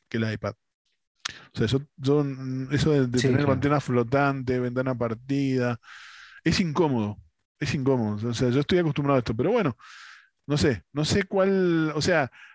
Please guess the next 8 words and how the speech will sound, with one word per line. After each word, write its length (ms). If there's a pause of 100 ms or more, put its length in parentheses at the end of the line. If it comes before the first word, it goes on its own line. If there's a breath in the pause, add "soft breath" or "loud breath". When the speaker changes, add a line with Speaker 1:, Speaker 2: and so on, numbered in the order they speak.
Speaker 1:
tenemos 300
un 80
abanico 680
de, 840
de 180
productos 460
para 180
elegir, 320